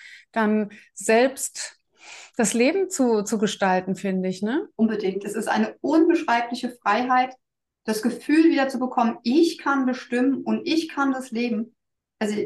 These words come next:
Speaker 2: ich habe es ja wirklich selbst erlebt, ich kann's nur jedem ans Herz legen,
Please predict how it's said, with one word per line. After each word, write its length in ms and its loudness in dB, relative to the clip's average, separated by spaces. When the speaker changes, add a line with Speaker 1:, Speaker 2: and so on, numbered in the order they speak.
Speaker 2:
ich 220 -6
habe 140 4
es 100 -10
ja 120 0
wirklich 240 -4
selbst 440 -2
erlebt, 360 -2
ich 160 -14
kann's 300 -2
nur 100 -2
jedem 720 -2
ans 300 -2
Herz 300 -2
legen, 340 -4